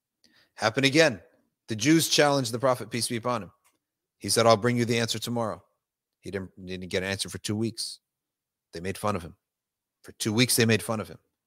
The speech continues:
In Medina, for one month,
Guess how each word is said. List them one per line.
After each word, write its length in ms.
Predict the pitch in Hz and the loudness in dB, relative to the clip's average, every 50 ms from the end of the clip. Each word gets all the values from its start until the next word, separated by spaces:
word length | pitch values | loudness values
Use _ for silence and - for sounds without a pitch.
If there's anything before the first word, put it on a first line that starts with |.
| _ _ _ _ _ _ _ _ _ _ _ _ _ _ _ - | _ _ _ _ _ _ _ _ _ _ _ _ _ _ _ 6
In 160 | 151 165 175 | 6 8 8
Medina, 440 | 185 180 147 202 202 196 180 185 180 | 8 8 10 10 10 10 10 8 8
for 160 | - 165 165 | 8 6 4
one 360 | 156 156 170 190 208 220 220 | 6 8 10 10 10 10 10
month, 480 | 220 233 233 202 113 - - - - | 8 8 8 6 4 0 -10 -16 -18